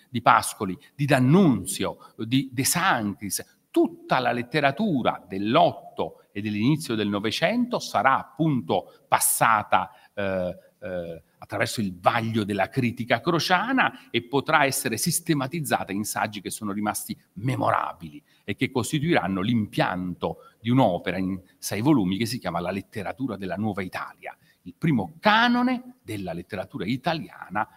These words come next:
eh, diciamo proprio es-, diciamo, individuato e, eh,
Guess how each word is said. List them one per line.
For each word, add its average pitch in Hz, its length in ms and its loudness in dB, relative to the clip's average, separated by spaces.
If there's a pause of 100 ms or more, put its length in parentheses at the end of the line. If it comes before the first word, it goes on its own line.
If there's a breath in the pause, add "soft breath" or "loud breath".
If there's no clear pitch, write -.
(140 soft breath)
eh, 80 460 -10 (200)
diciamo 87 360 -10
proprio 87 380 -12 (120)
es-, - 380 -4
diciamo, 98 380 -6 (840)
individuato 151 1300 4
e, 120 300 -4
eh, 90 420 -14